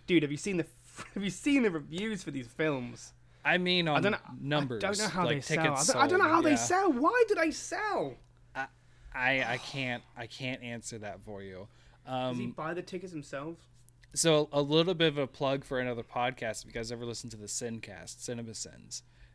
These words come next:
Speaker 2: those guys, they're really good at expressing, like, "These movies suck. Why do they sell?" That's a common theme,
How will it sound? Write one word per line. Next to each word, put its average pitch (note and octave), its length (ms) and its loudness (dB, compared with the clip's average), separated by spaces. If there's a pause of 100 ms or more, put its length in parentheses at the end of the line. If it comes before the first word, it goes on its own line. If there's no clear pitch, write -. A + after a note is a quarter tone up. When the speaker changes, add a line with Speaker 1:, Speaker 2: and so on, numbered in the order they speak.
(180)
Speaker 2:
those C3+ 260 -2
guys, A2 640 0 (100)
they're C3 340 0
really C#3+ 300 2
good B2+ 340 0
at A2 80 -10
expressing, B2 800 -4
like, G#2 340 -6 (760)
"These F#3 180 0
movies F3+ 340 2
suck. A#2+ 320 0
Why A#2+ 200 2
do B2+ 60 -2
they A#2+ 140 -2
sell?" F#2+ 340 -6
That's A#2+ 180 -8
a B2+ 40 -2
common D3 460 2
theme, F#2+ 300 -10